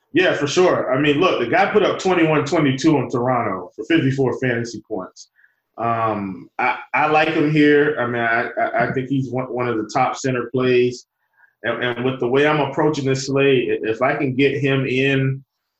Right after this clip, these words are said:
you know, with a few other guys, man, I, I, I'm gonna feel really good about, about my lineup construction. But he, he's a guy that I really like. Um, you know, top play on the team for me. Uh, Luke Kennard has been, been getting some minutes because these guys have been out. You know, he's been roughly around thirty minutes a game.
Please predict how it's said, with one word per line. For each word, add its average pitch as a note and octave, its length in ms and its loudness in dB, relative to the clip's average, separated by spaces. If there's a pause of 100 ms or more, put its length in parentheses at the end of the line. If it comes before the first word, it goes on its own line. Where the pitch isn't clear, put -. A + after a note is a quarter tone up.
you A#2+ 120 -6
know, A#2 160 -2
with B2 160 -2
a G#2+ 60 -2
few D3 280 2
other C3 260 2
guys, B2 460 2
man, G#2+ 280 -4
I, G#2+ 120 -2
I, A2 300 -6
I'm A#2 100 -6
gonna B2+ 160 -2
feel B2 200 -2
really A#2 300 0
good A#2 200 0
about, G#2+ 280 -2
about A2 300 -2
my G2+ 80 -4
lineup G#2+ 300 -4
construction. G#2 500 -8
But G#2 100 -4
he, D#3+ 180 2
he's D#3 220 0
a C#3+ 60 0
guy C#3 220 2
that C3 100 2
I B2 60 2
really C3 320 2
like. B2+ 300 2 (640)
Um, A#2 580 -2
you B2+ 100 0
know, A#2+ 120 0
top E3 320 0
play D3+ 200 2
on D3 140 2
the C3 100 -2
team D#3 340 0
for C3 160 -2
me. C#3+ 460 2 (420)
Uh, B2+ 80 2
Luke E3 300 2
Kennard F3 360 4
has E3+ 100 -4
been, F3 340 2
been D#3 180 0
getting E3 200 4
some D#3 200 0
minutes D3+ 240 2
because D3 280 2
these D#3 180 2
guys D3 300 2
have C3+ 100 -2
been D3 140 2
out. D3 300 0
You C#3 60 -2
know, C3+ 140 2
he's C#3+ 160 4
been D3 220 2
roughly D3+ 320 2
around C#3 400 2
thirty C#3+ 260 4
minutes C#3+ 260 0
a C3 60 -4
game. C#3 500 -2